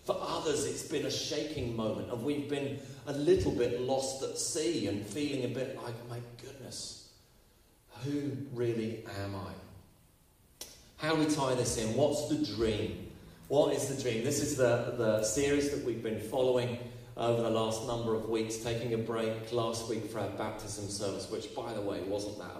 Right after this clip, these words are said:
amazing. Those of us who were there, what a brilliant occasion, a celebration, a great, great family time together.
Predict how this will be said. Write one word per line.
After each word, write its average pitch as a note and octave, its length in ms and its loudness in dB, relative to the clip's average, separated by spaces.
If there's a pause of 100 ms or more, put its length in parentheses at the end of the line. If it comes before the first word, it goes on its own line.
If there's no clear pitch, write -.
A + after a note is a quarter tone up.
amazing. F#2 440 -6 (640)
Those A2+ 280 6
of G#2+ 80 0
us G#2 200 0
who A2+ 120 4
were G2+ 100 6
there, F#2 260 4
what - 440 0
a - 40 -10
brilliant A2+ 440 4
occasion, F#2+ 560 -2
a F2+ 40 -4
celebration, G2+ 800 0
a F#2 100 -4
great, A#2+ 520 0
great G2+ 240 -4
family F#2 440 -4
time F2+ 320 -6
together. F#2 420 -6